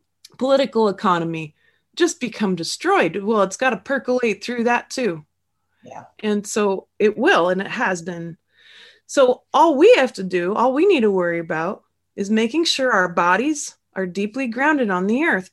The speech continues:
Speaker 1: Take it literally. Get barefoot as much as you can. Be on the planet. Hug trees, hang out in the water,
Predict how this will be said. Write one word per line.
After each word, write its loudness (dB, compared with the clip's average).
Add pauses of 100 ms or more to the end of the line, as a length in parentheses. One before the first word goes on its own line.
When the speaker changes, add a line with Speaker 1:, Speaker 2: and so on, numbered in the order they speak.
Speaker 1:
Take -6
it 0
literally. 0
Get -6
barefoot -2
as -6
much -2
as -10
you -6
can. -8 (120)
Be -2
on 0
the -8
planet. -6 (180)
Hug -4
trees, -6
hang -2
out 0
in 0
the 0
water, 0